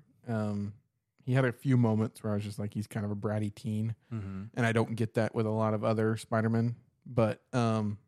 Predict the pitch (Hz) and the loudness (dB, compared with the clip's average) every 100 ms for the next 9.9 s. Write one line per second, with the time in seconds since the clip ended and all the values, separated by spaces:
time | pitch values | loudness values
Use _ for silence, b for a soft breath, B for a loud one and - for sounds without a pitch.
0 | _ _ _ 147 147 127 110 107 101 98 | _ _ _ 4 8 8 8 6 4 -4
1 | - 135 123 - 123 - 135 - b b | -8 -10 -10 -10 -10 -8 -10 -10 b b
2 | b b b b b _ _ 120 - 123 | b b b b b _ _ 2 4 4
3 | 135 127 131 110 120 117 104 - 95 95 | 4 2 0 -2 -2 0 0 2 2 2
4 | 104 117 107 101 98 98 92 - _ _ | 0 0 0 0 0 0 -2 -6 _ _
5 | - 127 170 143 117 - 139 127 - 104 | 4 6 6 4 -2 -2 -2 -2 -4 -4
6 | 107 104 87 - 85 85 87 104 110 107 | -2 -2 -4 -6 -8 -8 -6 -4 -2 -2
7 | 101 107 98 98 90 92 90 98 117 135 | 0 -2 -2 -4 -4 -6 -8 -4 0 0
8 | 98 87 85 95 95 98 98 95 92 - | 0 -2 -2 -2 0 0 2 0 -2 -8
9 | _ _ - - 101 98 101 101 | _ _ -10 -2 0 0 -2 -6